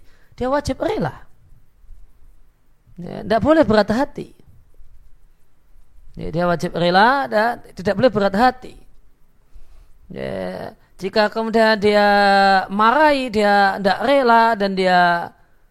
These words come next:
dia, eh, dia,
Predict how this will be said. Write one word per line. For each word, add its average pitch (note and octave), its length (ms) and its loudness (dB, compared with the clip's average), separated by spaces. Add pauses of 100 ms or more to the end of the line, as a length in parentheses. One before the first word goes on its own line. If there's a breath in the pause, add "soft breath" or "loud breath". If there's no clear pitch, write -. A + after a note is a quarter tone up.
(220)
dia, F3+ 200 -6 (1200)
eh, E3+ 1200 -6 (360)
dia, - 400 -10